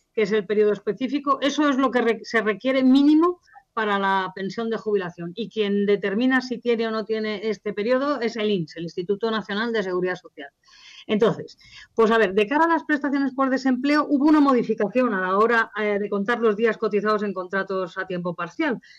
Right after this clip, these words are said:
Fue por una sentencia del Tribunal Europeo de Justicia de dos mil diecisiete que consideró una discriminación, eh, por razón de sexo, porque sabemos que la mayor parte de los contratos a tiempo parcial los, eh, tienen las mujeres, entonces se de-,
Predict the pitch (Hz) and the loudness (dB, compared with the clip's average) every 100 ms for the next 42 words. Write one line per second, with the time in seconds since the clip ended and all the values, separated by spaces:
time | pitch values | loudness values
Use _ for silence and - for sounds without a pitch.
0 | - _ - 262 247 247 254 247 247 269 | -20 _ -2 0 2 2 2 2 0 0
1 | 247 208 196 180 185 202 208 214 208 208 | 0 -2 -2 -4 -2 0 2 2 2 2
2 | 226 226 233 240 254 330 302 277 311 _ | 0 2 0 -2 -4 -2 -4 -4 -8 _
3 | _ _ _ _ _ 185 208 202 190 214 | _ _ _ _ _ 2 4 4 2 2
4 | 240 254 262 269 262 285 311 330 - _ | 2 2 2 0 0 -4 -4 -8 -10 _
5 | _ - 220 233 226 170 220 214 214 254 | _ 0 2 4 0 0 2 4 6 4
6 | 262 262 254 254 - 247 247 247 247 262 | 4 4 2 -2 -4 -2 0 0 -2 0
7 | 254 254 254 254 254 254 254 _ _ - | 2 2 2 0 0 -2 -6 _ _ -2
8 | 240 240 226 233 233 233 254 240 240 269 | 2 2 2 0 -2 0 0 0 0 -2
9 | 262 - 294 302 - 170 175 180 180 175 | -4 -2 -4 -4 -8 -8 -6 -6 -4 -6
10 | 175 190 208 208 208 - 214 208 208 202 | -6 0 2 2 -2 -2 -2 -2 -2 -2
11 | 208 202 214 202 214 208 208 196 202 208 | -4 -2 0 -2 -2 -4 -4 -4 -4 -4
12 | 202 185 196 - 247 185 180 165 165 175 | -6 -6 -8 -4 -2 -2 -4 -6 -8 -10
13 | 175 170 185 196 202 196 196 202 285 269 | -8 -8 -4 -2 0 0 -2 -2 -2 0
14 | 302 226 208 208 202 185 175 - 196 | -2 -2 -2 -2 -2 -4 -4 -4 -10